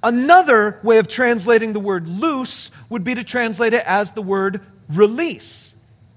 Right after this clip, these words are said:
So if we read it that way, Jesus is saying something along the lines of, "Truly I tell you,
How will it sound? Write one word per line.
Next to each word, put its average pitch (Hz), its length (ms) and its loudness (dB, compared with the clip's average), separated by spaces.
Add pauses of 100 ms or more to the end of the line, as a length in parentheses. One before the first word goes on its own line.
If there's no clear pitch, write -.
(460)
So 320 140 -6
if 226 100 -6
we 294 80 -2
read 330 220 0
it 220 100 -4
that 285 240 2
way, 160 340 -4 (220)
Jesus 277 380 -4
is 269 100 -8
saying 233 320 -2
something 233 380 -6
along 220 220 -4
the 247 60 -6
lines 185 360 -4
of, 220 240 -2 (360)
"Truly 208 360 0
I 285 80 0
tell 165 240 -4
you, 214 240 -8